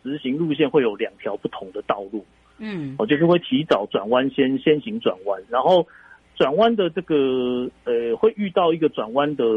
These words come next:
Speaker 1: 这个人行道，
Speaker 2: 嗯。
Speaker 1: 然后就是它等于会切两，人行道要过马路会切两段啊。
Speaker 2: 嗯。
Speaker 1: 哦，甚至会切三段，就是会有一个转弯，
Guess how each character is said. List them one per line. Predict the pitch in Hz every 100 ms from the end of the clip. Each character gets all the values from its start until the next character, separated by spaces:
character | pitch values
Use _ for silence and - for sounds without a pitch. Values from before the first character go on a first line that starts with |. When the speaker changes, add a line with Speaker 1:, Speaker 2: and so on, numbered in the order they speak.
| 110 - -
Speaker 1:
这 | 110
个 | 107 101
人 | 110 143
行 | 170 123
道， | 131 117 - _ _
Speaker 2:
嗯。 | 208
Speaker 1:
然 | 208
后 | 147 170 156 147 _ _ _
就 | 185
是 |
它 | 208 233
等 | 127
于 |
会 | 135 185
切 | - - 170 165
两， | 139 - _ 131
人 | 151 156
行 | 160
道 | 175 160
要 | 156
过 | 147 180 131
马 | 101
路 | 113
会 | 139
切 | 127 135
两 | 127 - -
段 | 127 -
啊。 | - - -
Speaker 2:
嗯。 | 208 180 139
Speaker 1:
哦， | 135
甚 | - 226
至 | 196
会 | 190
切 | 180 160 156
三 | 143 147
段， | 156 123
就 | 127
是 | 139 139
会 | 151
有 | 113
一 | 117
个 | 117
转 | 110 104
弯， | 131 143